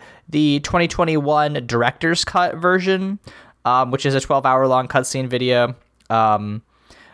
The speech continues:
uh, we wanna make clear straight up, we did not play the game, and that is really gonna impact our conversation. We, we know that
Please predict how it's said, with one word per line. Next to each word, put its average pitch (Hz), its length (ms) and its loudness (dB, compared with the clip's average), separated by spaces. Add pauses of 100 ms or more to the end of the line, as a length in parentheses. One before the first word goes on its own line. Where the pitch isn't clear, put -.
(160)
uh, 107 240 2
we 127 80 0
wanna 135 200 2
make 135 220 0 (200)
clear 131 260 2
straight 127 320 0
up, 120 160 0
we 131 140 0
did 135 120 0
not 127 280 0
play 123 300 2
the 139 100 0
game, 143 380 0
and 117 160 -2
that 127 160 2
is 127 120 -2
really 120 280 0
gonna 120 160 0
impact 117 340 -4
our 113 80 -2
conversation. 110 680 -4
We, 113 220 -6
we 113 160 -8
know 110 340 0
that 104 400 -2